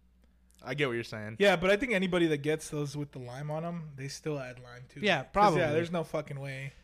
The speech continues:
Speaker 3: But I get the spicy fucking Maruchan fucking ramen 'cause that's the shit. I even fucking threw a fit the other day 'cause I went to Walmart and they had that. They stopped
Speaker 1: <laughs>
Speaker 3: selling it, dude.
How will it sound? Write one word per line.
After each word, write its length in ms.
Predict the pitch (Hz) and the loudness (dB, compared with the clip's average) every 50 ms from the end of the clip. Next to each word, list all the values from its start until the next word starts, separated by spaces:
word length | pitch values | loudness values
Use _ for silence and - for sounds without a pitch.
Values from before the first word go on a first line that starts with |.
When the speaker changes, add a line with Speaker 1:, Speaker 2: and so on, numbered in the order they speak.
| _ _ - | _ _ 0
Speaker 3:
But 100 | 160 175 | 2 4
I 40 | |
get 140 | 185 220 214 | 4 4 2
the 80 | 220 208 | 2 0
spicy 400 | - - 214 214 226 226 240 226 | 0 2 4 4 4 4 2 -2
fucking 540 | - 226 226 220 214 - 220 220 214 220 220 | -2 0 0 0 0 0 0 0 0 -2 -4
Maruchan 720 | - - 175 175 165 156 151 - 190 185 190 196 196 196 - | -2 0 2 2 2 0 0 0 2 2 4 2 2 0 0
fucking 420 | 202 190 180 - 185 175 180 170 | 0 0 0 -2 -4 -6 -4 -4
ramen 440 | 165 160 156 151 156 151 151 156 160 - - - - - - - - - - | -4 -2 -2 -2 -2 -4 -6 -8 -10 -12 -16 -20 -20 -20 -20 -20 -20 -10 -6
'cause 200 | 160 151 131 127 - | -6 -6 -6 -6 -6
that's 300 | 139 151 151 170 165 - | 0 2 2 2 2 0
the 120 | - 180 175 | -6 -8 -8
shit. 460 | - - - 143 135 127 131 - _ _ _ _ _ - - | -6 -6 -4 -4 -4 -4 -8 -10 _ _ _ _ _ -12 -2
I 160 | - 160 190 | 4 6 6
even 220 | 214 208 208 196 - | 6 6 4 2 2
fucking 300 | 202 196 185 - 170 156 | 2 2 2 2 -2 -4
threw 200 | - 180 185 180 | 0 2 2 2
a 60 | 165 | 2
fit 240 | - 185 185 165 - | 2 0 -2 -2 -2
the 100 | 156 151 | -2 -2
other 140 | 143 143 139 | -2 -2 -2
day 200 | 139 147 151 143 | -2 -2 -2 -2
'cause 120 | 139 143 | -4 -4
I 80 | 143 139 | -4 -4
went 160 | 156 151 - | -4 -4 -6
to 60 | 139 | -4
Walmart 360 | 139 143 147 151 147 143 143 139 | -2 0 0 0 0 0 0 -2
and 80 | 135 | -2
they 60 | 139 | -2
had 140 | 139 143 135 | -2 -2 -2
that. 240 | 135 131 131 - _ - 143 117 113 | -4 -6 -8 -8 _ -12 -12 -6 -2
They 100 | 147 170 | 0 0
stopped 260 | 160 - 185 175 170 - | 2 4 4 4 4 4
Speaker 1:
<laughs> 0 | |
Speaker 3:
selling 300 | 180 185 185 165 143 139 | 2 2 2 0 -2 -4
it, 120 | 127 123 | -6 -6
dude. 240 | 135 139 147 147 | -4 -4 -4 -4